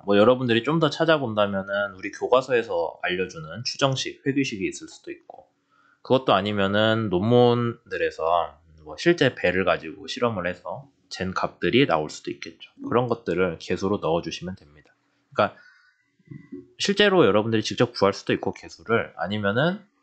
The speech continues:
뭐 그냥 추정식에서 쉽게 쓸 수도 있다라는 거죠. 그 다음에 추력에 대해서 이제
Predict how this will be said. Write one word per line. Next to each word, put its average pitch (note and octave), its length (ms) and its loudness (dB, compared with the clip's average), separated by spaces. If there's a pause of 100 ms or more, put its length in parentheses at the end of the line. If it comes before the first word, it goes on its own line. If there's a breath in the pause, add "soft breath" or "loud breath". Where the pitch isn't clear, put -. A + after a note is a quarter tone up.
(160)
뭐 - 120 -20
그냥 A2 420 -4
추정식에서 A2+ 720 0
쉽게 - 300 -4
쓸 D3+ 160 -6
수도 - 240 -4
있다라는 D#2 1080 -4
거죠. - 240 -20 (1900 loud breath)
그 - 100 -18
다음에 B2+ 640 4
추력에 G3 420 4
대해서 G#2+ 560 2 (340)
이제 D#2 140 -10